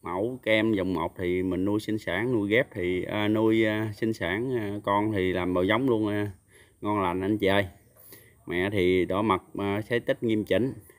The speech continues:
Chiều cao thì, à, tầm mét ba hơn anh chị. Đó, tơ đẻ lứa đầu. Đó thì anh chị gần xa thích thì liên hệ. Giá hai mươi bảy triệu năm trăm. Anh chị thấy giá cả hợp lý thì liên hệ số điện thoại em để trên màn hình.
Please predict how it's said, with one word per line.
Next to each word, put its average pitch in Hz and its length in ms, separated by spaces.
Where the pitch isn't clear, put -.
Chiều 90 140
cao 104 320
thì, 90 360
à, 87 480
tầm 92 260
mét 113 160
ba 107 180
hơn 110 280
anh 107 120
chị. 92 240
Đó, 113 260
tơ 107 280
đẻ 92 200
lứa 120 140
đầu. 92 240
Đó 101 220
thì 92 200
anh 104 180
chị 92 200
gần 95 200
xa 104 240
thích 131 200
thì 98 140
liên 101 180
hệ. 95 280
Giá 104 160
hai 113 100
mươi 107 60
bảy 98 240
triệu 95 120
năm 107 200
trăm. 110 220
Anh 107 140
chị 92 180
thấy 120 160
giá 135 140
cả 98 140
hợp 113 200
lý 127 180
thì 110 80
liên 104 240
hệ 92 160
số 127 240
điện 110 120
thoại 92 120
em 101 120
để 95 120
trên 113 220
màn 104 120
hình. 98 180